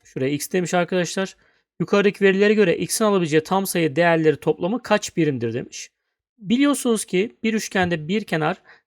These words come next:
diğer iki kenarın toplamından küçük, farkının mutlak değerinden de büyük olmak zorundaydı. O zaman x altı artı dörtten küçük,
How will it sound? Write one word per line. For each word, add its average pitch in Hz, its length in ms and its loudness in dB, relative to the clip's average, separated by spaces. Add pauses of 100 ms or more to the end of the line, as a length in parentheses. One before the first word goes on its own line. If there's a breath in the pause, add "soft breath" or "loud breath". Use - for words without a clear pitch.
(120)
diğer 214 320 4
iki 226 200 -6
kenarın 185 340 0
toplamından 156 680 -2
küçük, - 400 -6 (200)
farkının 202 420 0
mutlak 214 400 -2
değerinden 170 420 0
de 294 220 -6 (180)
büyük 254 220 2
olmak 131 300 0
zorundaydı. 131 640 -2 (440 soft breath)
O 233 100 2
zaman 247 380 2
x - 400 -4 (520)
altı 196 440 4
artı 208 380 2
dörtten 165 460 0
küçük, - 500 -8